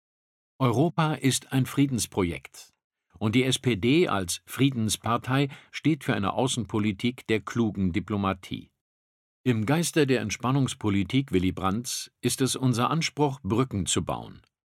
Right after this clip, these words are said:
Aufrüstung und Säbelrasseln lösen keine Konflikte. Europa, die U S A, Russland und China tragen gemeinsam Verantwortung für den Frieden in der Welt und den Kampf gegen den internationalen Terrorismus.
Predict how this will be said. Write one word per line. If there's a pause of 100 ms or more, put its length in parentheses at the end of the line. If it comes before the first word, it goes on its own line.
(300)
Aufrüstung
und
Säbelrasseln
lösen
keine
Konflikte. (840)
Europa,
die
U
S
A, (120)
Russland
und
China
tragen
gemeinsam
Verantwortung
für
den
Frieden
in
der
Welt (320)
und
den
Kampf
gegen
den
internationalen
Terrorismus.